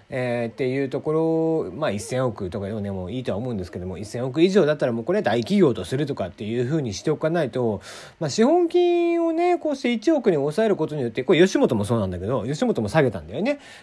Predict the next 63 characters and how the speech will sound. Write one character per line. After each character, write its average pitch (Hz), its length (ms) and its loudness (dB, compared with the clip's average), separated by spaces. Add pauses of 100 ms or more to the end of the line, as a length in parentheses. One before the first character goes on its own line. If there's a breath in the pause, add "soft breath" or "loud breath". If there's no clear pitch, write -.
え 123 340 -6
ー、 - 20 -16
下 143 100 -6
げ 127 80 -4
た 104 100 -10
ん 92 40 -10
だ 92 80 -12
け 101 80 -12
ど、 123 200 -10 (800)
資 117 100 -4
本 180 160 4
金 190 140 4
を 175 80 6
一 160 160 0
億 175 160 4
に 135 60 4
抑 123 280 4
え 202 80 6
て 131 100 2
お - 40 0
く 135 200 -8
こ 196 160 6
と 220 120 4
に 196 100 6
よ 123 100 2
っ - 40 -4
て、 214 400 6 (300 loud breath)
中 277 200 0
小 302 180 0
企 277 200 -2
業 277 180 2
分 254 220 2
類 143 140 6
さ 117 120 0
れ 113 80 -2
て 117 100 -4
す 113 100 -2
る、 120 180 -2 (240)
し - 180 -8
ま 139 140 0
う 131 60 -2
か 131 100 -2
ら、 151 240 4
税 165 180 4
金 254 180 0
が 233 80 4
安 240 240 2
く 202 100 2
な 131 120 4
る 123 100 2
っ - 40 -2
て - 160 -10
い 87 120 -6
う 95 40 -6
ね、 123 180 -6 (340 loud breath)
え 107 800 -4
ー、 - 40 -20 (120)
こ 123 100 -6
と 117 120 -2
が 104 160 -4
あ 107 60 -4
っ - 20 -12
て、 87 300 -14